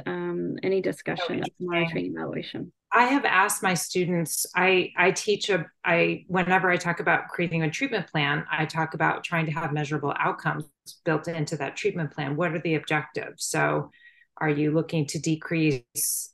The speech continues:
Speaker 2: um, depression? And how are you gonna know? Are you looking to increase somebody's coping skills? How are you gonna know? And whenever I ask students how they do that at their agencies,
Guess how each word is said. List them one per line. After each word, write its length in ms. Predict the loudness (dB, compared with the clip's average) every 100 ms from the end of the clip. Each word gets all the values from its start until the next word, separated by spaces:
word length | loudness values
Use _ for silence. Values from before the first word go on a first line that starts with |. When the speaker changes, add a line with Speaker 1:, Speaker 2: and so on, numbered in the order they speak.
| _
Speaker 2:
um, 500 | 4 4 4 0 -2 -4 _
depression? 600 | -10 -2 0 2 0 -2 -2
And 120 | 0
how 280 | 0 0 0
are 60 | 2
you 180 | 2 0
gonna 200 | 2 2
know? 440 | 2 2 0 -8 _ _ _ _
Are 80 | 2
you 200 | 4 4
looking 460 | 2 0 -2 0 -2
to 280 | 0 2 0 0
increase 520 | -2 0 0 0 0
somebody's 440 | 0 2 0 0
coping 360 | 0 -2 0 -2
skills? 400 | -2 -4 -4 -6
How 220 | -4 -2
are 80 | 0
you 180 | 0 -2
gonna 220 | -2 -2
know? 460 | -2 -2 -4 -8 -14 _ _ _ _ _ _
And 560 | 2 6 6 6 2 -2 _
whenever 480 | -2 2 4 6 6
I 240 | 6 4
ask 460 | 4 4 4 2 -4
students 720 | -4 -2 0 0 -2 -4 -8 -8
how 260 | 0 2 4
they 140 | 2
do 180 | 2 2
that 240 | 2 2 0
at 160 | 0
their 180 | 0 0
agencies, 920 | -2 -2 -6 -2 2 2 0 -6 -14